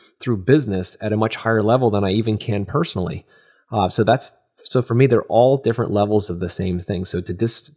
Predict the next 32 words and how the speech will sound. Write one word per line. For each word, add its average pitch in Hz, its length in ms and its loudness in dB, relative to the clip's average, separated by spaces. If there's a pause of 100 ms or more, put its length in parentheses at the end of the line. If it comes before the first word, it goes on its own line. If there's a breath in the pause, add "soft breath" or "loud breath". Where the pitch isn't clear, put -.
(200)
to 143 80 -12 (260)
disconnect 110 580 0
completely 107 440 -2
from 113 200 -2
that 117 200 -2
for 98 120 -2
weeks 104 320 -2
on 98 100 -2
end, 120 240 0 (540 loud breath)
it's 113 160 -2
not 127 120 2
something 120 280 0
I'm 110 100 4
really 110 200 4
excited 113 360 0
about 92 220 -4
because - 320 -6
I 107 100 -4
love 104 380 2
to - 40 -12
be 98 120 -2
part 92 260 -4
of 92 60 -2
the 95 80 -8
conversation. 95 640 -4
I 80 80 -6
love 95 220 -4
to 95 80 -4
be 101 100 0
in 113 60 2
there. 92 80 -2
But 82 160 -8